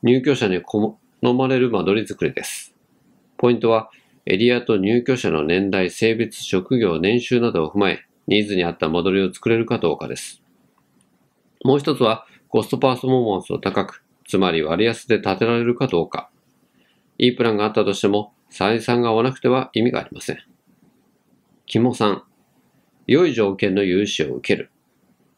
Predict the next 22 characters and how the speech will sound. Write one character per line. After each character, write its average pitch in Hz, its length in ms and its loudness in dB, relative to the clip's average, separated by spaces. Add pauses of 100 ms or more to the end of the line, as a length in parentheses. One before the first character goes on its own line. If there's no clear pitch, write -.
(880)
銀 123 200 4
行 123 140 2
が 110 120 0
貸 110 180 -6
し - 40 -4
た 120 80 2
が 113 100 2
る 98 80 0
物 92 180 -4
件 98 160 0
を 92 60 -2
購 123 200 2
入 123 140 2
す 120 120 -10
る 113 80 2
こ 107 100 2
と 90 80 0
が - 80 -10
大 82 180 -6
事 - 100 -12
で - 100 -4
す。 - 260 -16